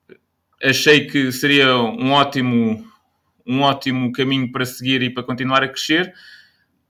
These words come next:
Acho que os dois primeiros anos foram muito bons, muito bons. Ahm, aliás,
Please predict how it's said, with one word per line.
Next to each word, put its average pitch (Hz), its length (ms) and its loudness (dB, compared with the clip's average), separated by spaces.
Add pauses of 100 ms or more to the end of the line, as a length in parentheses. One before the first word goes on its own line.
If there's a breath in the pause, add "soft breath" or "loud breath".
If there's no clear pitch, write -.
(100)
Acho 143 320 4
que 143 80 -8
os 135 180 -2
dois 147 200 2
primeiros 143 400 0
anos 143 220 2
foram 135 360 0
muito 147 440 0
bons, 170 440 0
muito 135 300 -6
bons. 151 360 -4 (540 soft breath)
Ahm, 127 640 2
aliás, 127 380 4